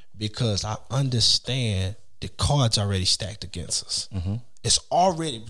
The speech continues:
Speaker 1: from the day you born into this shit with this melanin in your skin, the cards are stacked against you, right? Bam. So, as a youngster,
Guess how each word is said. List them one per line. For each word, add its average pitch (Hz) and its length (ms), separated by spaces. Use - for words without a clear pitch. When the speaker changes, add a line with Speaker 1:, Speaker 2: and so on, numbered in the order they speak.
Speaker 1:
from 117 200
the 107 60
day 104 280
you 190 240
born 151 400
into 110 240
this 95 160
shit - 360
with - 160
this 123 180
melanin 135 440
in 139 120
your 135 120
skin, 156 440
the 101 80
cards 127 360
are 101 40
stacked 98 340
against - 380
you, 95 80
right? 90 280
Bam. - 260
So, 95 480
as 113 200
a 104 60
youngster, 131 540